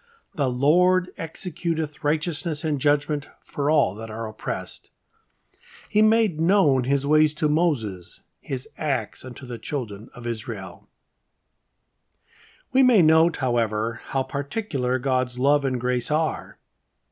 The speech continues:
Israel was oppressed by Egypt. Therefore, all that are oppressed does not include those that oppress, namely the Egyptians.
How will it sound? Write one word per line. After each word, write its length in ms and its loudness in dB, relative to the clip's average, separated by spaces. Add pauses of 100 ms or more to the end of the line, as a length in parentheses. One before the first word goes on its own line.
(280)
Israel 500 2
was 180 -2
oppressed 800 -4
by 320 2
Egypt. 560 -2 (560)
Therefore, 720 2 (240)
all 240 2
that 120 -2
are 160 2
oppressed 680 -4 (580)
does 220 0
not 300 0
include 560 0
those 340 2
that 140 0
oppress, 720 -4 (260)
namely 540 -4
the 100 0
Egyptians. 680 -2